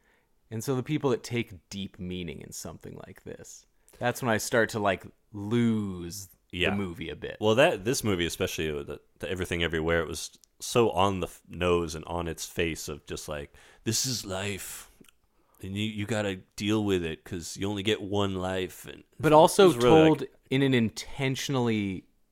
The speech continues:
Speaker 1: confusing way that sounded like somebody reading instructions to you.
Speaker 2: Yeah.
Speaker 1: For l-,
Speaker 2: That was the
Speaker 1: big
Speaker 2: first half
Speaker 1: stretches,
Speaker 2: especially,
Speaker 1: right?
Speaker 2: right? Yeah.
Speaker 1: My,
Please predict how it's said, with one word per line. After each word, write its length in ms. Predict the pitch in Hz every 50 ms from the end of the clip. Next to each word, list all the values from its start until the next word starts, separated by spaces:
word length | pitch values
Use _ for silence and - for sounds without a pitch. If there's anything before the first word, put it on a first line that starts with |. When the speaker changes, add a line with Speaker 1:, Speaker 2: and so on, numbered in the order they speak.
| _ _ _ _ _
Speaker 1:
confusing 1080 | - - 147 123 107 - - - - - 117 120 117 117 117 110 113 113 104 101 98 95
way 260 | 101 98 95 90 87
that 180 | 82 95 - -
sounded 360 | - - 110 107 107 107 98
like 220 | 113 107 101 - -
somebody 440 | - - 123 110 110 110 110 104 95
reading 600 | 90 98 104 101 98 101 95 92 92 90 80 - _ -
instructions 880 | 110 98 90 - - - - - 101 90 - - - 127 120 117 - -
to 140 | - 139 127
you. 300 | 131 135 127 139 139 - _ _ _ -
Speaker 2:
Yeah. 240 | - 92 80 71 - - _ _ _ _ _ _ _ _ _
Speaker 1:
For 120 | - 135 123
l-, 200 | 110 101 101 - _ _ -
Speaker 2:
That 80 | - 101
was 140 | 98 98 92
the 60 | 101
Speaker 1:
big 240 | - 160 156 151 143
Speaker 2:
first 100 | 127 -
half 80 | 85 78
Speaker 1:
stretches, 360 | - 147 139 123 - - 82 82 82
Speaker 2:
especially, 180 | - - 104 110
Speaker 1:
right? 160 | 110 113 120
Speaker 2:
right? 120 | 131 - - _ -
Yeah. 180 | - 73 73 - _ _ _ _ _ _ _ _ _ _ _ _ _ _ _ - - - _ _ _ _ - -
Speaker 1:
My, 180 | 175 180 185